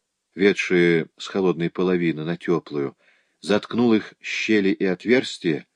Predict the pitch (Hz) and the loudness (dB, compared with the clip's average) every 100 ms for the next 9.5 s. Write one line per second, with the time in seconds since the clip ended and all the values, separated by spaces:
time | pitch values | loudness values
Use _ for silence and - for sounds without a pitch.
0 | _ _ _ _ _ _ 92 110 113 110 | _ _ _ _ _ _ -6 -2 0 -2
1 | - 92 - - 95 80 65 _ _ _ | -2 -4 -6 -10 -6 -6 -8 _ _ _
2 | _ _ _ _ _ _ _ _ _ _ | _ _ _ _ _ _ _ _ _ _
3 | _ _ _ _ 82 110 165 165 151 120 | _ _ _ _ -2 2 2 2 0 4
4 | 107 139 143 113 95 135 - 113 107 95 | 6 8 6 4 2 0 -2 -4 -4 -4
5 | 80 95 - 95 92 95 87 76 73 - | 2 2 2 -6 -6 -8 -8 -4 -6 -6
6 | 67 135 _ _ _ _ _ _ _ _ | -14 -16 _ _ _ _ _ _ _ _
7 | _ _ _ _ _ _ _ _ - 135 | _ _ _ _ _ _ _ _ 4 4
8 | 131 165 - 143 139 143 139 131 120 113 | 8 6 6 6 8 6 2 -2 -4 0
9 | 92 71 - - | 2 0 -4 -12